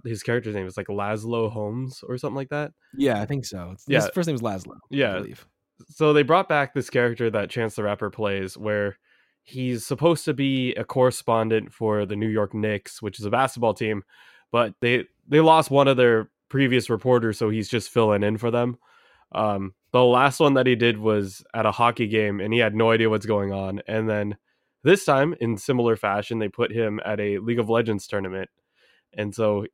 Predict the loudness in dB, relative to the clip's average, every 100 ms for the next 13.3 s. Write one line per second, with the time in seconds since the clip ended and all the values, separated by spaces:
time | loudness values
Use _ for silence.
0 | _ _ _ _ _ -10 -4 -2 2 2
1 | 2 -2 4 4 4 4 4 4 0 0
2 | 0 0 -4 _ _ _ _ _ _ _
3 | -8 -4 -2 2 2 4 2 2 -2 -6
4 | -2 -2 -2 0 0 0 -2 -2 -2 -4
5 | -2 -2 -2 -2 -4 -4 -6 -8 -12 _
6 | _ -8 -4 -2 -2 -4 0 0 -2 -4
7 | -4 -2 -2 -2 -4 -6 -8 -4 -4 -4
8 | -8 -12 -10 -2 -2 -2 _ _ _ _
9 | _ _ -20 _ -2 0 0 0 -2 -2
10 | 2 0 0 -2 0 0 -2 0 2 2
11 | 0 -2 -4 -4 -4 -6 -4 -6 -6 -6
12 | -4 -4 -6 -4 -4 -4 -4 -2 -2 -2
13 | -2 -2 -4